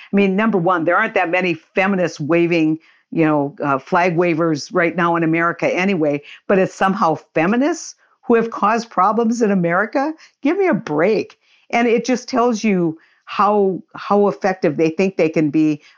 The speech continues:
by dividing this country. And, and to me, the next iteration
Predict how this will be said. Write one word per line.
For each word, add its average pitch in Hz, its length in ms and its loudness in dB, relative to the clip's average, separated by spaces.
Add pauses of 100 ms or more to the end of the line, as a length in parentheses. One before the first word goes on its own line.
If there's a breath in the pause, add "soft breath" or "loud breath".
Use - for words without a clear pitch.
(120)
by 160 160 2
dividing 160 600 0
this 135 240 -4
country. - 540 -6 (500 soft breath)
And, 185 440 0
and 175 320 0
to 214 120 -2
me, 185 460 0 (360 soft breath)
the 196 100 2
next 202 400 -2
iteration 160 840 0